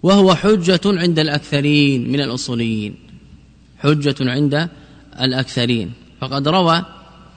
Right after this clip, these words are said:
أو ورد عن يعلى بن أمية قال: "قلت لعمر بن الخطاب رضي الله تعالى عنه"، قوله تعالى: "فليس عليكم جناح أن تقصروا من الصلاة إن خفتم"،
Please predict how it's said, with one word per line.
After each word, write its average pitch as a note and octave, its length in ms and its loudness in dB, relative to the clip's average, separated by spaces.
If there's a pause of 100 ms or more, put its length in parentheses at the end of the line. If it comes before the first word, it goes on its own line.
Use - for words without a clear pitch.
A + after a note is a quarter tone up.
(760)
أو C3+ 100 2
ورد D#3 360 4
عن C#3+ 200 0
يعلى E3 400 2
بن D3+ 240 -2
أمية D3+ 500 4 (180)
قال: C#3+ 260 0
"قلت E3+ 320 -2
لعمر D3 640 0 (520)
بن C#3 180 0
الخطاب D3 500 -2
رضي C#3 340 -2
الله C#3 300 -4
تعالى C3 420 -6
عنه"، C3+ 360 -4
قوله C#3+ 340 0
تعالى: B2 540 -4 (440)
"فليس E3 460 0
عليكم C#3+ 800 0
جناح C3+ 520 -2
أن C3+ 460 -4
تقصروا C#3 760 -4
من D3 200 -2
الصلاة C#3+ 680 -2 (260)
إن C#3+ 260 -2
خفتم"، C3+ 680 -8